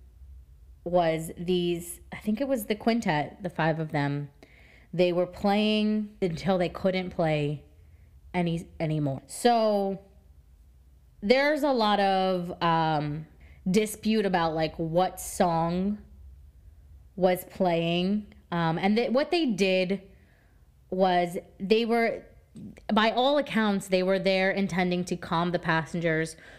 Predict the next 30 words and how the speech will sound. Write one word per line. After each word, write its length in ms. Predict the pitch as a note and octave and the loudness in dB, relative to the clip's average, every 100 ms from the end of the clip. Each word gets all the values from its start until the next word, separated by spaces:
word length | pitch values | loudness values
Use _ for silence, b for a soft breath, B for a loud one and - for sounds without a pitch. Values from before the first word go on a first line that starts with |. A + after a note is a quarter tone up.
| B | B
for 240 | - A3 | -2 0
as 160 | G#3 F#3 | 0 0
long 380 | F#3+ G#3 A#3 | 0 2 2
as 100 | A#3 | -2
possible, 680 | A#3 - F3 E3+ F3+ E3 E3 | -2 0 0 -2 -4 0 0
doing 460 | E3+ A3+ B3 C4+ C4 | 0 0 2 0 0
their 220 | B3 G#3+ | 2 0
due 240 | F#3 G#3 | 0 0
diligence 580 | F#3 F3+ F3 E3 E3 D#3+ | 2 2 2 0 -2 0
as 100 | E3+ | 0
musicians, 720 | F3+ E3+ D#3+ E3 E3 D#3 D#3+ - B B B B - | 0 0 0 -2 -2 -2 -4 -8 B B B B 0
um, 280 | F#3+ F3 F3+ | 2 2 2
and 140 | G3+ | 2
they 80 | G3+ | 2
were 140 | G#3+ | 2
all 300 | G#3 A3 G#3 | 2 2 2
recognized 920 | G3+ F#3+ F#3+ F3 F3 E3 D#3+ D#3+ - - - | 2 0 -2 0 0 2 0 -4 -10 -20 -8
as 180 | E3+ E3+ | -4 -4
heroes. 600 | - D#3 C3+ - - - - - - | -2 -2 -2 -6 -10 -16 -20 -6 2
Every 220 | A3 A3 | 2 2
single 300 | G#3+ G#3 F#3+ | 0 2 2
one 120 | E3 | 2
of 100 | D3+ | 0
them. 200 | D#3 D3+ | 0 0
There 140 | E3 | 2
was 200 | E3 E3 | 2 0
no 520 | F#3 F#3 G3 G3 G#3 A3+ | 0 2 2 4 2 0
disputing 560 | G#3+ G#3 - F3 D#3+ | -2 -4 -2 -2 0
that. 240 | D#3 D3+ - B B B | 0 -2 -4 B B B
There 380 | F#3 A#3 A3+ | 2 2 2